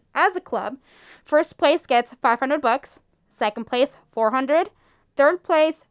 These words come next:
three hundred, fourth place two hundred, fifth place one hundred. So there is a huge flexibility for your clubs,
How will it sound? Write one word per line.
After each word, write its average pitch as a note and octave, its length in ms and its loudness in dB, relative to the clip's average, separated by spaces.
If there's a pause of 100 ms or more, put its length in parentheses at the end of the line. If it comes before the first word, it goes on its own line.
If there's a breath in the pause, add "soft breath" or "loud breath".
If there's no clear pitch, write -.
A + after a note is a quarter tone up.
(140)
three G#4+ 280 2
hundred, A#3 460 -2 (500 soft breath)
fourth C4 360 -2
place A3+ 380 -6 (200)
two F#4 300 2
hundred, A#3 480 -2 (520 soft breath)
fifth B3 380 -6
place B3+ 400 -2 (220)
one G#3 440 -8 (180)
hundred. - 560 -18 (500)
So A3 300 -6
there A#3 120 -6
is A3 140 -8
a G#3+ 40 -12
huge D#4+ 440 -2
flexibility B3 600 -4
for A3 200 -6
your G#3+ 120 -8
clubs, G3+ 360 -10